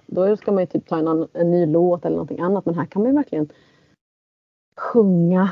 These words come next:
tills man typ är utmattad eller kommit upp i extas eller, eh, kommit in i det space, man, meditativa tillstånd eller, eh, omförställning till vad man ska vara. Alltså så här, det är också det där att,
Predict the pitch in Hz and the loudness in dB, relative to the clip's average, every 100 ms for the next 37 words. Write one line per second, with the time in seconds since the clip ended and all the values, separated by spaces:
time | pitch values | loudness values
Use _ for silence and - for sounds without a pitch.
0 | - 196 202 175 170 151 - - 185 190 | -2 -2 0 0 2 0 -2 -4 2 6
1 | 196 180 - 196 220 _ - 185 165 160 | 6 4 2 0 0 _ 0 2 2 2
2 | 160 - 185 190 185 - 175 170 165 - | 0 2 2 2 0 0 0 2 -2 -4
3 | - - 190 196 190 180 147 170 165 160 | -12 -4 -2 0 0 -2 -2 0 2 2
4 | 156 139 139 127 135 - - - - - | 0 0 0 0 -2 -6 -10 -12 -12 -12
5 | - - 190 - 190 202 190 170 170 - | -8 0 0 2 2 4 2 2 0 -2
6 | - 185 190 - 180 175 - 180 180 180 | -2 0 0 -2 -2 -2 -2 -2 0 -2
7 | 170 185 175 - 196 185 156 _ 185 185 | -2 -2 -2 -2 0 0 -4 _ -2 0
8 | 180 175 165 160 151 151 - - _ _ | 0 -2 0 -2 -2 -6 -10 -20 _ _
9 | - 165 156 151 143 139 151 - - 147 | -8 -6 -4 -4 -6 -6 -6 -10 -14 -18
10 | - _ _ _ _ - - - 196 196 | -20 _ _ _ _ -18 -16 -4 0 2
11 | 170 175 - 175 180 185 175 180 175 170 | 0 -4 0 0 2 0 0 0 0 -2
12 | - 175 170 - 196 220 220 - - - | -2 0 2 2 2 2 0 -2 -20 -20
13 | _ _ - 185 226 233 - 233 175 165 | _ _ -10 0 2 2 4 2 2 0
14 | - | -6